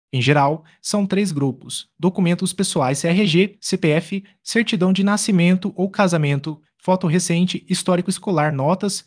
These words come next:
carga horária, aprovações e comprovantes de regularização de pendências. Também podem pedir documentos que comprovem regularização de matrícula,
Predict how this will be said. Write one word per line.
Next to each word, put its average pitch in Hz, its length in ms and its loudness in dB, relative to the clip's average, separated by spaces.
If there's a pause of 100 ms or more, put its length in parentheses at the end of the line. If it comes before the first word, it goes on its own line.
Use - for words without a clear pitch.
(160)
carga 156 260 0
horária, 165 480 2
aprovações 190 800 0
e 156 60 -6
comprovantes 202 680 0
de 180 120 2
regularização 185 720 0
de 190 100 2
pendências. 139 880 -2 (340)
Também 135 280 2
podem 208 280 4
pedir 180 280 4
documentos 180 560 2
que 185 100 -2
comprovem 185 460 2
regularização 165 720 4
de 175 140 4
matrícula, 170 560 0